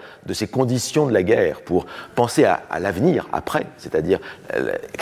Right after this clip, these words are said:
et poser des questions qui sont des questions d'aujourd'hui, les questions de la globalisation,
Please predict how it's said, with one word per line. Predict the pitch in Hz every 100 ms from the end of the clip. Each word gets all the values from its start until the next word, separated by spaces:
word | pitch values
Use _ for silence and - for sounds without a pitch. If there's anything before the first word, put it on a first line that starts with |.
| 110 -
et | 95 92
poser | - 120 135
des | 107
questions | 110 - 123
qui | 92
sont | 90 147 120 - - -
des | 101
questions | - 101 - 120 107 90
d'aujourd'hui, | 104 101 98 92 247 - - -
les | -
questions | 101 - 117
de | 95
la | 82
globalisation, | 78 95 85 78 78 - 151